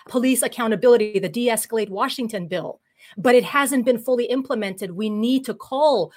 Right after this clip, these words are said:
for full implementation of that. So in terms of specific steps that you were asking for before, we need to all be calling for that kind of full impl-, implementation of that bill, the De-Escalate Washington bill and its provisions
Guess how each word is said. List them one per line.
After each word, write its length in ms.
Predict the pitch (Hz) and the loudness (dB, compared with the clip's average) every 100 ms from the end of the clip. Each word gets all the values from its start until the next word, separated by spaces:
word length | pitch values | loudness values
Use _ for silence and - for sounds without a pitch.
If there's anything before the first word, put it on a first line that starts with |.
| - | -4
for 240 | 254 226 | 0 0
full 220 | - 254 | 2 2
implementation 720 | 226 226 214 202 202 214 208 185 | 2 0 -4 -6 -6 -8 -8 -6
of 220 | 196 180 | -4 -4
that. 260 | 175 160 - | -4 -8 -4
So 100 | 214 | -4
in 60 | |
terms 220 | 202 240 | -2 0
of 100 | 233 | 0
specific 460 | - 226 220 233 220 | -2 -4 -2 0 0
steps 320 | - 233 220 | 0 -2 -2
that 160 | - 202 | -2 -4
you 120 | 226 | -2
were 140 | 202 196 | -2 -2
asking 380 | 208 214 - 202 | -4 -4 -6 -6
for 240 | - 185 | -2 -2
before, 580 | 165 185 - 311 202 185 - - - | -2 -6 -4 0 2 0 -4 -20 -4
we 120 | 226 | 2
need 140 | 269 262 | 2 2
to 100 | 247 | 0
all 520 | 226 269 294 196 156 _ - | 2 6 6 4 0 _ -6
be 100 | 226 | -6
calling 520 | - - 254 277 220 | -6 0 2 2 -2
for 280 | - 226 202 | 0 0 0
that 200 | 202 214 | -2 -4
kind 220 | 247 214 | -6 -6
of 100 | 180 | -4
full 240 | - 233 202 | 2 4 4
impl-, 320 | 196 233 220 | -4 -8 -4
implementation 960 | 226 220 214 196 190 220 220 - 175 170 - - | -2 -2 -4 -4 -4 -2 -2 -2 -2 -4 -10 -8
of 420 | - 254 247 202 190 - - | 0 4 6 4 0 -8 -10
that 420 | 175 214 240 180 | -2 0 0 0
bill, 400 | 208 190 151 - | 0 0 -4 -8
the 220 | 208 185 165 | -4 -2 -2
De-Escalate 580 | 233 214 202 226 190 | 2 2 0 -4 -4
Washington 540 | 190 185 - 208 208 185 | -2 -2 -2 -6 -6 -4
bill 240 | 190 185 | -2 -2
and 140 | - 190 | -2 -6
its 120 | 196 | -8
provisions 640 | - 175 202 202 180 170 | -8 0 2 2 0 -4